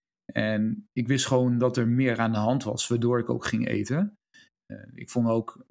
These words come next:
het gekke, weet je wat gek is, Naomi? Ik, ik, ik sportte volgens mij echt wel,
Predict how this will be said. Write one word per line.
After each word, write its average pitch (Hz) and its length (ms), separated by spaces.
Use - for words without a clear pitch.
het 117 140
gekke, 180 340
weet 156 200
je 160 60
wat 143 140
gek 170 220
is, 110 140
Naomi? 113 320
Ik, 143 160
ik, - 180
ik - 180
sportte 170 520
volgens 139 300
mij 135 220
echt 143 200
wel, 127 460